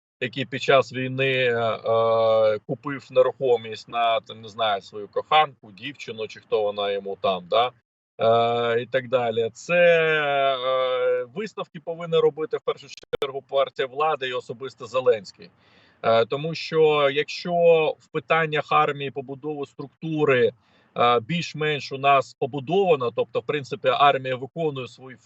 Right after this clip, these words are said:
свій функціонал, і ледь не єдиний інститут нашої країни, який вже працює за західними, е, за західними шаблонами, як повинно воно бути. То що стосується внутрішньої політики, що стосується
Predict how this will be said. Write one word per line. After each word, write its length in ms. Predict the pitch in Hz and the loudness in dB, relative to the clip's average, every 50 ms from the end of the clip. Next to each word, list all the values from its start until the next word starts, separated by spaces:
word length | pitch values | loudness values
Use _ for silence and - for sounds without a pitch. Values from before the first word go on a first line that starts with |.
| _ | _
свій 300 | - - - 151 151 135 | -20 -12 -8 -6 -6 -6
функціонал, 800 | - - 143 127 - - - 143 135 139 156 175 185 185 180 160 131 | -8 -10 -12 -14 -10 -2 2 2 2 4 6 6 6 6 4 0 -4
і 320 | 123 123 123 123 123 123 | -8 -10 -10 -10 -8 -8
ледь 240 | 120 127 135 135 135 | -6 -4 -6 -6 -6
не 100 | 135 131 | -10 -12
єдиний 340 | 131 123 120 135 135 131 127 | -12 -12 -12 -12 -12 -12 -12
інститут 460 | 120 - - 143 127 - 139 127 - | -14 -12 -10 -10 -10 -10 -10 -6 -2
нашої 300 | 127 123 120 - 123 - | -2 -2 -2 -2 -6 -8
країни, 420 | - - 127 127 127 131 127 123 | -6 -6 -4 -4 -4 -4 -6 -6
який 300 | 120 117 120 117 - 131 | -8 -8 -10 -10 -12 -14
вже 280 | 117 104 110 139 143 127 | -16 -6 0 2 2 2
працює 500 | - - 127 - - - 139 135 127 117 | 2 0 -4 -4 -6 -12 -16 -14 -14 -12
за 160 | 98 113 120 | -8 -8 -4
західними, 760 | 107 127 131 123 - - 120 107 117 120 117 117 113 113 110 - _ _ _ _ _ _ _ _ _ - - | 0 2 2 2 0 -4 -14 -14 -12 -10 -8 -6 -4 -6 -6 -8 _ _ _ _ _ _ _ _ _ -6 0
е, 120 | - 113 113 | 2 2 2
за 200 | 101 127 139 120 | 4 2 2 2
західними 1080 | - 147 139 135 - - 139 117 127 131 131 127 127 127 127 127 127 127 127 123 123 120 117 117 | 2 2 0 0 -2 -4 -14 -12 -10 -10 -10 -8 -8 -6 -6 -4 -4 -4 -4 -4 -4 -6 -6 -8
шаблонами, 800 | 113 - - 131 104 135 151 175 190 202 185 160 139 117 113 110 | -6 -4 -6 -6 -4 -2 -2 0 2 2 2 0 -2 -2 -4 -6
як 200 | 107 120 120 120 _ - | -4 -4 -4 -4 _ -4
повинно 400 | 139 135 135 139 135 127 127 117 | -4 -4 -4 -4 -6 -4 -4 -2
воно 280 | 117 120 117 120 120 | -2 -2 -2 -2 -4
бути. 480 | 110 98 120 113 104 101 _ - - - _ _ _ _ _ _ _ - | -4 -6 -12 -12 -12 -12 _ -14 -16 -16 _ _ _ _ _ _ _ -16
То 60 | - | -14
що 160 | - - 175 170 | -10 -8 -8 -8
стосується 600 | - - 156 - - 170 170 170 151 - - 143 | -8 -10 -14 -8 -4 -2 -2 -2 0 2 2 2
внутрішньої 640 | 123 139 185 214 185 190 160 - - - 147 139 127 | 4 4 4 2 4 2 0 0 -2 0 0 0 0
політики, 680 | - - 127 127 127 123 110 113 110 101 - 113 107 | 2 0 0 0 0 -2 -4 -4 -6 -8 -6 -8 -10
що 180 | 104 - 160 151 | -6 -2 -2 -2
стосується 1120 | - - 151 139 - - 160 156 151 147 139 127 - - 139 135 131 131 131 127 123 113 | -2 -2 -6 -6 -4 -2 -2 0 0 0 -2 -2 0 4 6 6 8 8 8 6 6 4